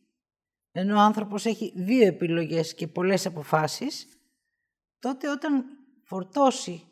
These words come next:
το σύστημα της ψυχής από αυτά που θα λάβει από το είναι,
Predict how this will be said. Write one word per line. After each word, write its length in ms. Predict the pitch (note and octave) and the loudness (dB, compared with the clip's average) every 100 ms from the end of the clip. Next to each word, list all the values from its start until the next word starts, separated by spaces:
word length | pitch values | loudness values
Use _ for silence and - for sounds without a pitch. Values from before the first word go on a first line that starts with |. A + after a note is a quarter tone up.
| - | -8
το 140 | E3+ | -6
σύστημα 580 | - F3+ D#3+ D#3+ D#3 D3+ | -6 -8 -10 -12 -12 -12
της 160 | - | -16
ψυχής 680 | - E3+ D#3+ F#3 E3 - - - | -16 -14 -10 -8 -8 -10 -18 -10
από 220 | D#3+ E3 | -6 -4
αυτά 300 | D#3+ - F3 | -4 -6 -8
που 80 | - | -6
θα 160 | E3 | -4
λάβει 300 | E3 F3 D#3+ | 0 0 0
από 160 | D#3 - | -4 -8
το 120 | D#3 | -6
είναι, 360 | F3 G#3+ B3+ | -2 0 0